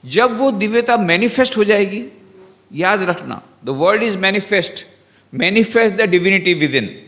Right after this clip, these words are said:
ये नहीं कहा आपको import करना है, you don't have to import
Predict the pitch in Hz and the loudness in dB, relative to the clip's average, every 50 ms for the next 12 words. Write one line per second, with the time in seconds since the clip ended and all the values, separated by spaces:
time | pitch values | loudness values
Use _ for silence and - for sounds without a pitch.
0 | _ _ _ _ _ _ _ _ _ _ _ _ _ _ _ _ _ _ _ - | _ _ _ _ _ _ _ _ _ _ _ _ _ _ _ _ _ _ _ -8
1 | 135 156 185 214 220 240 240 240 - 262 240 233 240 - - 226 220 214 202 196 | -2 0 0 2 2 2 0 2 2 2 2 2 2 2 2 2 4 4 2 0
2 | 214 226 233 226 233 - 226 208 214 214 214 214 208 214 - - - _ _ _ | 2 2 2 2 0 -2 -4 -2 -2 -2 -2 -2 -4 -8 -12 -18 -20 _ _ _
3 | _ _ _ _ _ _ _ - 156 185 175 208 226 233 220 240 233 233 220 220 | _ _ _ _ _ _ _ -12 -8 0 2 2 2 2 2 0 2 2 -2 -2
4 | 214 202 220 247 262 254 254 254 214 | -2 -4 0 2 4 4 4 2 -2